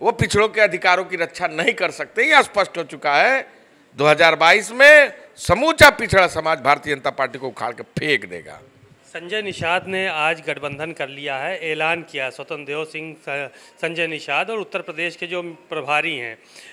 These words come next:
Speaker 2: आ, चुनाव के, उन्होंने गठबंधन का ऐलान कर दिया और कहा कि दो हज़ार बाईस में फिर सरकार बनाने जा रहे हैं संजय निषाद के साथ मिलकर।
Speaker 1: महंगाई, बेरोजगारी, गन्ना किसान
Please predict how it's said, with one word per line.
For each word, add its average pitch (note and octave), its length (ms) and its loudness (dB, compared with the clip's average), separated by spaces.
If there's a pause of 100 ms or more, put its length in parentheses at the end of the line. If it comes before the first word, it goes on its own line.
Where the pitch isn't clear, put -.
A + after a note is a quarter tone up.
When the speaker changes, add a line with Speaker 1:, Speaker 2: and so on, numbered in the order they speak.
(120)
Speaker 2:
आ, C#3 120 0
चुनाव C#3+ 360 -6
के, C3 160 -10
उन्होंने E3+ 380 -6
गठबंधन D3 480 -10
का D#3 140 -6
ऐलान C3+ 300 -6
कर F3+ 140 -10
दिया A#3 140 -8
और A#3 60 -8
कहा F3 260 -6
कि F3+ 140 -12
दो E3+ 220 -6
हज़ार E3 260 -6
बाईस D3+ 300 -8
में E3+ 180 -14
फिर E3 100 -12
सरकार D3 380 -8
बनाने C#3+ 380 -10
जा C#3 160 -6
रहे D3+ 140 -4
हैं E3+ 80 -10 (240)
संजय D#3 320 -4
निषाद C#3+ 400 -4
के D3 60 -10
साथ C3 280 -6
मिलकर। A#2 300 -18 (920)
Speaker 1:
महंगाई, D3 720 0
बेरोजगारी, D3 1120 -2 (1500)
गन्ना D3 420 0
किसान D3+ 600 -4